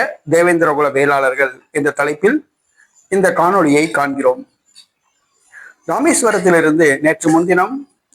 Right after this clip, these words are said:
இரவு தேவர் கொடி கட்டி ஒரு கார் வந்தது. தேவேந்திரகுல வேளாளர்கள் வசிக்கின்ற ஊர் வழியாக வந்ததாக கூறப்படுகிறது. அந்த காரை வழிமறித்து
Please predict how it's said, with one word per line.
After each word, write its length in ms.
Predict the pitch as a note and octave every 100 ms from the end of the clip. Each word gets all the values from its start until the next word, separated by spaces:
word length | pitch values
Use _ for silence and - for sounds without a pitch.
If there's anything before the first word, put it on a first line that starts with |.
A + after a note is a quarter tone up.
| _ D3
இரவு 280 | E3 F3 G3+ B3+ - - _ _ _ _ _ _ _ _ _ _ _ G3+
தேவர் 300 | A3+ F#3 -
கொடி 160 | E3+ F3
கட்டி 260 | D#3 F3 C#3+ C3 -
ஒரு 100 | D#3 D3
கார் 180 | D#3+ E3+ D3+
வந்தது. 340 | C#3 B2+ F3 A3 - _ _ _ - - _ - D#3
தேவேந்திரகுல 500 | A3 A#3+ A3 G3 F#3 D#3+
வேளாளர்கள் 500 | E3+ E3+ D#3 D#3+ D3
வசிக்கின்ற 440 | - E3 E3 D#3 C#3+ D#3
ஊர் 120 | D#3+
வழியாக 340 | D3+ D3+ - D#3+ C3 B2 C#3+
வந்ததாக 500 | C#3+ D3+ D3 D3 D#3+
கூறப்படுகிறது. 640 | E3 D3+ - B2+ B2+ A#2 - _ _ _ _ _ - - - -
அந்த 140 | F3 F3 F3
காரை 300 | F3+ A3 A#3+ G#3 D#3
வழிமறித்து 600 | E3 F#3 D#3+ D3+ -